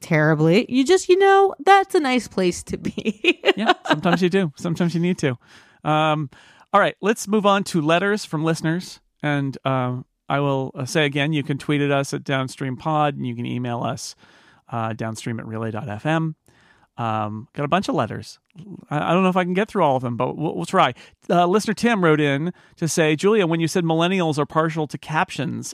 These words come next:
Speaker 2: on the latest Downstream, I thought, 'Really?' And then my daughter sent me a pic of her dog with caption T V in the background." "Oh, yeah," she said, "I have them turned on everywhere." She's twenty-eight, and my stepdaughter at twenty-six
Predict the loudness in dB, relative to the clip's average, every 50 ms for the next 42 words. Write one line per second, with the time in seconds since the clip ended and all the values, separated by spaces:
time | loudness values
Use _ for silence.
0 | -8 -6 -4 -4 -2 -2 0 0 0 0 -2 -2 -2 -2 -2 -2 -4 -6 -6 -4
1 | -4 -4 -4 -6 -8 -12 -20 -20 -20 -20 -20 _ _ 0 2 2 2 2 2 2
2 | 4 4 2 0 -2 -8 -6 0 0 0 2 2 0 -2 -2 -4 -8 -18 -20 -12
3 | _ -2 0 2 2 4 4 2 4 4 4 4 2 0 -2 -4 -6 -4 -2 -2
4 | -2 -2 -2 -2 -2 -2 -4 -4 -2 -4 0 2 2 2 4 4 2 2 0 -4
5 | -8 -10 _ _ _ _ -4 -2 -2 -2 -2 -2 0 0 0 0 -2 -6 -6 -4
6 | -4 -2 -2 0 0 0 0 0 0 0 -2 0 0 0 0 0 -2 -2 -4 -4
7 | -2 -4 -6 -8 -10 -12 -18 _ _ _ _ _ _ _ _ -2 0 2 2 4
8 | 4 2 2 -2 -4 -8 -6 -6 -4 -2 0 0 0 0 -2 -4 -6 -6 -2 0
9 | 0 0 0 -4 -6 -6 -6 -4 -4 -2 -2 -2 -2 -2 -4 -4 -4 -4 -6 -6
10 | -6 -6 -8 -8 -6 -4 -4 -2 -2 0 -2 -2 -4 -4 -6 -6 -8 -8 -8 -6
11 | -2 -2 -2 -2 0 0 0 0 0 -2 -4 -6 -10 -8 -4 -4 -4 -4 -4 -4
12 | -6 -6 -6 -8 -12 -20